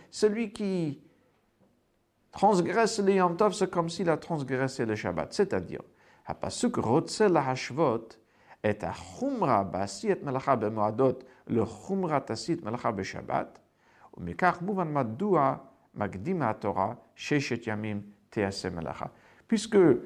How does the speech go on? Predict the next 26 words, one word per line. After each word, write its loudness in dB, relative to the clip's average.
la 6
raison 6
pour 2
laquelle 4
la 6
Torah 4
amène 2
le 2
Shabbat 0
ici, -4
Ce -6
n'est 2
pas 4
parce 0
qu'elle -2
fait 0
partie -2
de 0
Moadim. 0
Rashi 4
nous 6
dit 2
la 8
raison 6
pour 2
laquelle 2